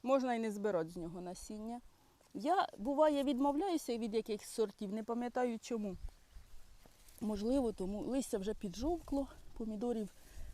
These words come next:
мало. Один, потім два, потім три. Поруч лежить сонька. Купа.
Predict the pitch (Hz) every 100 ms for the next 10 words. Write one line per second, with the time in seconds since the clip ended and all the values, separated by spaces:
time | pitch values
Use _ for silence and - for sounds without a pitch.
0 | - - - 202 226 240 254 254 247 233
1 | - - - - - - - 208 170 185
2 | 208 - - - - - - - - -
3 | - 180 170 180 196 226 285 302 - -
4 | - 220 - 220 208 160 170 175 - -
5 | - - - - - - - - - -
6 | - 254 202 214 - 240 220 208 214 -
7 | - 214 185 185 214 - 277 320 - -
8 | - - - - - - - - - 233
9 | 226 247 247